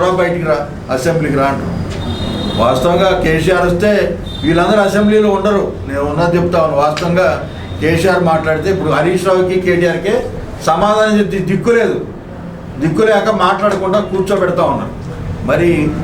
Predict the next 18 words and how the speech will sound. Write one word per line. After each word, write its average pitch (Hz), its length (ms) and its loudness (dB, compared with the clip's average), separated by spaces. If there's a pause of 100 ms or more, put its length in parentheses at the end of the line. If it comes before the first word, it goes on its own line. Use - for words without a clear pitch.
(200)
నిజంగా 190 320 2
కేసీఆర్ 180 460 2
వస్తే 170 260 0
ఉంటారా? 151 380 2 (340)
కేసీఆర్ 185 380 2
వస్తాడు, 202 300 2
రేపు 147 240 0 (120)
వచ్చే - 220 0
టైంలో 143 320 0
ప్రజల 135 280 0
మధ్యకి 135 320 0
వస్తాడు, 196 380 0 (460)
ప్రజలకి 214 480 2
వీళ్ళు 196 180 4
ఏం 202 160 4
చేశారో 196 400 2
చెప్తాడు, 196 420 0 (520)
ప్రజలతోటి 220 680 2